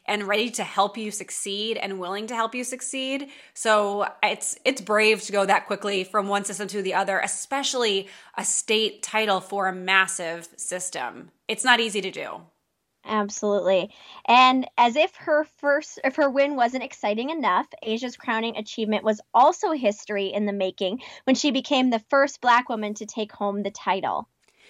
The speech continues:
Speaker 1: And while Asia was eagerly awaiting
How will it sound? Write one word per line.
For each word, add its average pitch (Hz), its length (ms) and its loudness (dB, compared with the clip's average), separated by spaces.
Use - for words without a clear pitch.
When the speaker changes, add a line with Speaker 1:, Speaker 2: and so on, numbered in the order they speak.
Speaker 1:
And 233 240 0
while 220 380 8
Asia 262 320 0
was 220 320 0
eagerly 262 400 -2
awaiting 214 680 -2